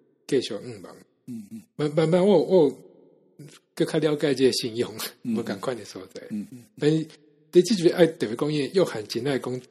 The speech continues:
Speaker 1: 道啊，
Speaker 2: 嗯。
Speaker 1: 上帝是道，上帝是听啊，这样。
Speaker 2: 嗯，嗯，嗯。
Speaker 1: 你也慢慢知影伊的意思啦。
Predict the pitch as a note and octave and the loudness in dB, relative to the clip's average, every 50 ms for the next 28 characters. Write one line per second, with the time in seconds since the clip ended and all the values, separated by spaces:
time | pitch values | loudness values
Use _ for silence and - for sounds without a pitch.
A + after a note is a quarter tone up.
0 | _ - _ _ _ _ _ - D#3 C3+ A#2+ G#2+ G2+ G#2+ F#2 - G#2 G#2 G#2 - | _ -20 _ _ _ _ _ 0 0 0 0 -2 -8 -12 -14 -16 -18 -20 -20 -20
1 | _ _ _ _ _ _ _ _ _ _ - G#2+ G#2+ G#2 A2 - _ _ _ _ | _ _ _ _ _ _ _ _ _ _ -8 -8 -8 -8 -10 -16 _ _ _ _
2 | _ - - - B2+ A#2+ A#2+ A2+ A#2 G#2+ - A#2+ A2+ _ - A2+ G#2+ A2 - - | _ -16 -12 -10 -10 -10 -8 -6 -6 -6 -6 -10 -10 _ -10 -10 -10 -10 -10 -12
3 | A2 A2+ G#2+ - - A2 - - - A2+ F2 E2 G2 A#2 - A2 G#2+ A2+ A2 G#2 | -12 -12 -12 -12 -12 -14 -14 -14 -16 -14 -14 -14 -16 -14 -14 -12 -10 -10 -12 -10
4 | G2+ A2+ A#2+ A2 G#2 A#2+ B2 D#3 F3 E3 D3 - C#3+ C3+ A2+ A#2 B2+ C3+ D3 - | -12 -14 -14 -14 -14 -8 0 0 0 0 0 -4 -8 -10 -8 -8 -6 -6 -6 -8
5 | - _ _ _ _ _ _ - B2+ C3 C3+ B2 A2+ A#2 A#2+ B2+ A2+ - - F2+ | -10 _ _ _ _ _ _ -8 -8 -6 -4 -4 -4 -4 -4 -6 -6 -8 -10 -12
6 | F2 - - | -14 -20 -20